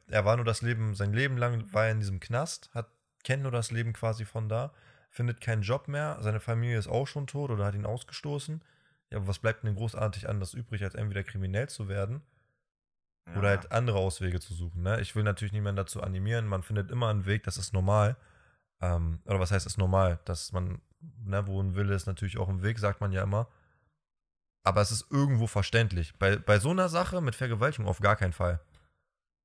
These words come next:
Speaker 2: Das ist halt
Speaker 1: Aber
Speaker 2: so eine
Speaker 1: w-,
Speaker 2: Tat,
Speaker 1: aber wenn's, wenn's um Geld
Speaker 2: du
Speaker 1: geht, darauf bezogen.
Speaker 2: Ja, Geld, Geld, äh, an, aber so eine Tat, das ist ja so krass einfach, auch mehrmals, das ist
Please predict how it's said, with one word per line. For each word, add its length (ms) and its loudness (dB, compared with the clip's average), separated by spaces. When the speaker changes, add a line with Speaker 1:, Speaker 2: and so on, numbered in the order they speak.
Speaker 2:
Das 160 -2
ist 160 -4
halt 200 0
Speaker 1:
Aber 180 8
Speaker 2:
so 60 2
eine 80 0
Speaker 1:
w-, 40 -6
Speaker 2:
Tat, 140 10
Speaker 1:
aber 180 8
wenn's, 240 4
wenn's 220 4
um 140 2
Geld 240 12
Speaker 2:
du 20 -4
Speaker 1:
geht, 300 -2
darauf 300 4
bezogen. 340 -2
Speaker 2:
Ja, 260 2
Geld, 440 2
Geld, 320 -2
äh, 60 -8
an, 520 -4
aber 280 -10
so 160 -6
eine 160 -4
Tat, 380 4
das 140 2
ist 140 -6
ja 140 -2
so 400 -10
krass 480 0
einfach, 560 -8
auch 160 -6
mehrmals, 540 2
das 180 -6
ist 160 -10